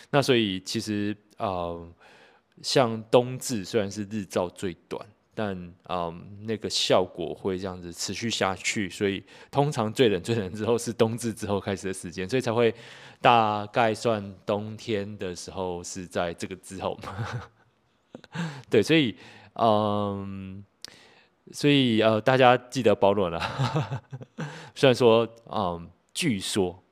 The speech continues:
那我今天录-，录音的时间是十二月二十三号，礼拜五。那据说这个十二月二十四号跟二十五号这个周末天气会很好，不过气温好像不是很高，所以，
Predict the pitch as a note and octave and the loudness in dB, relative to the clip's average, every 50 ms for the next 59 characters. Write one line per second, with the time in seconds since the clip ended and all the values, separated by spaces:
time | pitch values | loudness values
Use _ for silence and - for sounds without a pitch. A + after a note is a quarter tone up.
0 | _ _ _ - B2+ A2+ G2 G2 G#2+ B2+ C3 B2+ C#3 C#3 A#2+ - - C3+ B2+ A#2+ | _ _ _ 0 2 2 2 2 2 2 2 2 0 0 -2 0 0 0 0 0
1 | A2+ A#2+ A#2 G2+ - - G2 F2 G2+ G2+ G#2 G2 - A2 G#2 F#2 F2+ F2+ F2 - | 0 -2 -4 -4 -6 -8 -8 -6 -6 -6 -6 -6 -6 -6 -4 -4 -4 -6 -6 -8
2 | - G2 F#2 F#2+ G2+ F#2+ F#2 D#2 C#2+ - D2 G#2 G#2 G#2 G2 F2+ - F2 G2+ F#2 | -6 -6 -6 -4 -4 -6 -6 -8 -10 -14 -10 -6 -4 -2 -2 -2 -2 -2 -4 -4
3 | F2 - G2+ F#2+ F#2+ G2 F2 E2 - - F#2 F2 - - - - B1 - _ - | -4 -4 -4 -4 -4 -4 -6 -4 -4 -4 -4 -4 -6 -8 -14 -18 -18 -20 _ -20
4 | - - - - - - B2 A#2+ A2+ G#2+ G2 F#2+ G2 - C#3 B2+ A2 - - G#2 | -20 -20 -20 -20 -4 0 2 4 4 4 2 -2 -4 -4 -2 -2 -2 0 0 0
5 | G2 - G#2+ F#2+ F#2+ F2 F2 F2 - - G2+ G2+ G#2+ D2 G#2 A2 G2+ - - - | 0 0 0 -2 0 -2 -2 -2 -2 0 0 0 0 0 -2 -2 -4 -6 -6 -4
6 | A2 G2 G2 F#2 G2 F#2+ G2+ G2+ - - F2 D#2+ F#2 F2+ E2+ F#2+ F#2 F2 - - | -4 -4 -4 -4 -4 -6 -6 -6 -6 -8 -8 -6 -4 -4 -4 -4 -6 -4 -2 -2
7 | G2 F2+ F#2 F2+ E2+ - - F#2+ F#2 - G2+ F#2 F#2+ F#2+ E2 - E2+ E2 E2 F2+ | -2 -2 -4 -8 -8 -8 -8 -10 -8 -8 -6 -6 -4 -6 -6 -6 -10 -12 -10 -10
8 | E2 - - F2+ G#2 F#2+ F2+ E2 - - - - - _ _ _ - - - A#2 | -10 -10 -6 -2 0 0 0 -2 -4 -12 -20 -20 -20 _ _ _ -2 0 0 0
9 | G2+ G2 F#2 F#2 F#2 F#2 F2+ G2 F2 - F#2 E2 - F2+ E2+ - G2+ E2+ E2 D#2+ | 0 0 -2 -2 -6 -8 -8 -8 -6 -6 -8 -8 -10 -10 -8 -8 -8 -8 -8 -12
10 | E2 - - D#2+ E2 E2 - - F2 E2 | -6 -4 -2 -2 -2 -2 -4 -6 -8 -8